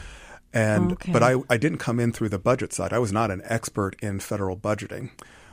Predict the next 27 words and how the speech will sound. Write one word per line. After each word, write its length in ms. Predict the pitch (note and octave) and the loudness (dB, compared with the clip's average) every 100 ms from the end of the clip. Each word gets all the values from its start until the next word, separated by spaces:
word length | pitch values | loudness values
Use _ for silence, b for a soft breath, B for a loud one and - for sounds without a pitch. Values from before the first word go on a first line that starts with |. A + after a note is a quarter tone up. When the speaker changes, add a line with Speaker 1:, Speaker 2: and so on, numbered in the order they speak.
| B - - A#1+ _ | B -16 -12 -12 _
Speaker 1:
I 60 | B2 | 4
was, 520 | C3 A2+ G#2 - - - _ - | 4 4 2 -2 -4 -12 _ -8
I 160 | G2+ G#2 | -2 0
had 160 | G#2+ | 0
a 60 | G2+ | -2
knowledge 580 | F#2 G#2+ C3+ A#2 G2 - | -4 -2 0 0 -2 -4
base 380 | G2 F#2+ - - | -2 -2 -4 -6
in 360 | - G2 F#2+ G2 | -6 -4 -6 -8
statistics, 840 | - - G#2 - G3 - - - - - - | -10 -8 -6 -2 -2 -2 -8 -6 -8 -14 -6
uh, 380 | A2+ G#2 G2+ G2+ | -4 -2 -2 -2
because 280 | G#2 G#2+ G2+ | -4 -4 -4
I 60 | G2 | -4
was 160 | - | -4
focused 360 | - G#2 - - | -2 -2 -4 -6
on 120 | F#2 | -8
quantitative 560 | - G#2 F#2 G#2+ G2+ F2+ | -4 -2 -2 -2 -2 -2
analysis 640 | F2+ G2 G#2 - - - | -2 -2 -2 -6 -8 -8
in 100 | G2+ | -8
graduate 440 | G2 G#1 - - | -6 -8 -8 -10
school 320 | - - A1+ A1 | -10 -10 -8 -8
and 100 | A1+ | -8
the 60 | |
like. 340 | A#1 - - B B B B B B B - | -8 -8 -10 B B B B B B B -2
And 140 | G#2+ | 0
the 60 | G#2+ | 0
trickiest 560 | - F#3+ - A3 - - | 0 -2 2 0 0 -2
problem 720 | B2+ C3 A#2+ G#2+ G2 F#2+ | 2 2 2 0 0 -2